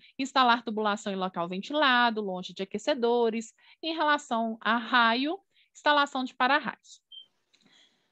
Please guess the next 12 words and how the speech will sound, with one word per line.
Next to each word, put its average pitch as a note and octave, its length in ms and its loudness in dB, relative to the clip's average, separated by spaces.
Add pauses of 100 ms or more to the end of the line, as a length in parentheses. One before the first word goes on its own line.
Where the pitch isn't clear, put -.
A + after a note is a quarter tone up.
(160)
Pensando F4+ 560 2
agora D4+ 320 4
nos D#4 200 -4
efeitos, - 840 -4
o G#3 60 -8
que E4+ 160 -2
que F#4 100 -6
eu A#4 60 0
poderia C4 460 2
tomar A3+ 340 0
como A#3 200 -4
medida G3+ 440 -4